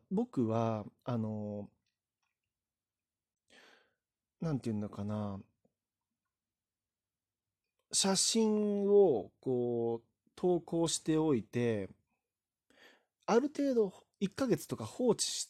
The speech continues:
放置しておけるっていうのが感じが好きなんですよね。あの、Twitterって、あの、やってみたんですが、あの、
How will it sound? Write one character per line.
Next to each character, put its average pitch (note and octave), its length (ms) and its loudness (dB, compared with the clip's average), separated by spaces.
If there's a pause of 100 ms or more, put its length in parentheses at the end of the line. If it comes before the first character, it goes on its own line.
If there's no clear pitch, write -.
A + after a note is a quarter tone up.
(120)
放 - 180 -2
置 B2 220 -2
し - 100 -6
て - 120 0
お B2+ 160 4
け E3 180 4
る B2 60 0
っ - 220 -12
て C3+ 80 -2
い C3 40 2
う - 20 0
の B2+ 100 -2
が A#2 60 -4
感 A#2+ 220 -2
じ A#2 100 -2
が A#2 120 0
好 - 60 -6
き - 120 -6
な A2+ 80 -2
ん G2+ 40 -6
で G2 100 -4
す F#2 80 -10
よ F#2+ 80 -4
ね。 G2+ 140 -8 (480)
あ C#3+ 80 -2
の、 A#2+ 160 -2 (420)
Twitter A#3+ 800 0
っ A3+ 40 -2 (160)
て、 E3 440 2 (240)
あ D3 120 0
の、 C#3 140 2
や C3+ 80 2
っ - 40 0
て D#3+ 120 -6
み E3 80 -2
た B2+ 120 -2
ん A2 40 -2
で G#2 80 -4
す G#2+ 120 -8
が、 A2 340 -2 (1600)
あ B2+ 120 -4
の、 G#2 760 -6